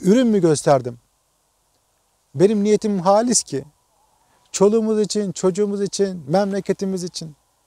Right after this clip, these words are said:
Bir önce inşallah her şeyin en güzeline, her şeyin en doğalına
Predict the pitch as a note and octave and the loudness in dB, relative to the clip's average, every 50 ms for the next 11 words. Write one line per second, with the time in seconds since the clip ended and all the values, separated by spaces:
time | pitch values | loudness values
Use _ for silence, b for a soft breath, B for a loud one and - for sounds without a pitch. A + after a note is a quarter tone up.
0 | _ _ _ _ _ _ _ _ _ _ _ _ _ _ _ b b b b b | _ _ _ _ _ _ _ _ _ _ _ _ _ _ _ b b b b b
1 | b b b - A#3 A#3 A3 G#3 F#3+ F3+ G3+ G#3 G#3 F3 - F#3+ F#3 F3+ F3+ E3 | b b b -4 0 2 2 2 2 2 2 2 0 2 2 4 4 4 4 0
2 | D#3 A3+ B3 G#3+ - - G3 F#3 E3 E3+ F3 F3 F3 E3+ D#3+ D3+ D#3 C#3+ C#3 C3 | 0 -2 -4 -4 -2 -2 -2 -2 -2 -2 -4 -2 -2 -2 -2 0 -2 -2 -2 -6
3 | C3 C3 C3+ C3+ - _ b b b b b b G#3+ A#3 A3 F3+ - - F#3 D#3+ | -10 -12 -14 -18 -20 _ b b b b b b 4 4 4 4 2 0 -2 -2
4 | D3+ - - F#3+ G#3 G3+ F#3 D#3+ F3 E3+ E3 D#3 D#3 D#3 F3 F3+ E3+ C#3+ | -2 0 2 2 2 2 2 0 0 0 2 0 0 -2 -2 -4 -6 -8